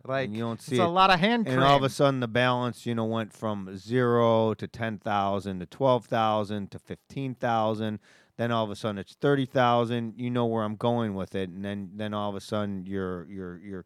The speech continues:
Speaker 2: killing yourself on that minimum monthly payment. I don't even know how hard, how high some of my cards have gotten with, with, uh, with, um, Prime going up. I don't know if I'm,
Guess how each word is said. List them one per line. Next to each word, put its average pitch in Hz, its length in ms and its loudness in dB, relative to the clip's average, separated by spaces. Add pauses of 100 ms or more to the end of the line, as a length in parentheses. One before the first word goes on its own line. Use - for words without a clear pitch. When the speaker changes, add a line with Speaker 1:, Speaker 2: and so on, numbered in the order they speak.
Speaker 2:
killing 127 340 -4
yourself 92 440 -6 (360)
on 107 180 -4
that 104 120 -4
minimum 107 320 -6
monthly 101 360 -8
payment. 98 520 -6
I 120 80 -4
don't 131 140 -2
even 117 160 -4
know 110 120 -2
how 101 220 -4
hard, 110 440 -2
how 104 280 -6
high 110 640 -2 (320)
some 120 240 -4
of 110 80 -4
my 98 140 -4
cards 110 340 -4
have 90 140 -16
gotten 95 420 -2
with, 92 260 -10 (240)
with, 101 320 -8
uh, 85 380 -6 (880)
with, 92 280 -14
um, 73 520 -14 (260)
Prime 107 320 -8
going 85 320 -12
up. 92 200 -12
I 76 60 -14
don't 85 140 -12
know 85 120 -12
if - 140 -16
I'm, 80 80 -12